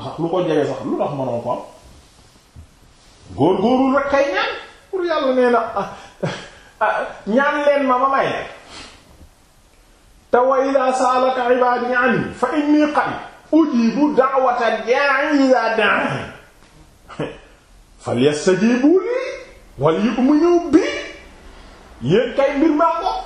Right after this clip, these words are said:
Yonent bi alayhi salaatu wa salaam, bu ma samay jaam laajee ci man, nee leen man ku jege laa, damay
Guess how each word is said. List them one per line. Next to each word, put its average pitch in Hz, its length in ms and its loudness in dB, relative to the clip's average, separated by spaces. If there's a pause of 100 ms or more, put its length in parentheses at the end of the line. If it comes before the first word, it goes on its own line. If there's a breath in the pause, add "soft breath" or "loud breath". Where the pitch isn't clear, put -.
(800)
Yonent 247 400 2
bi 220 80 -2
alayhi 202 240 4
salaatu 190 220 0
wa - 60 -10
salaam, 185 280 -4
bu 208 120 2
ma 240 140 2
samay 202 580 0
jaam 180 220 2
laajee 190 560 0
ci 202 60 -8
man, 180 460 -4
nee 180 320 -4
leen 170 320 -2
man 160 260 -8
ku 151 160 -8
jege 147 320 -4
laa, 131 240 -2
damay 143 300 -4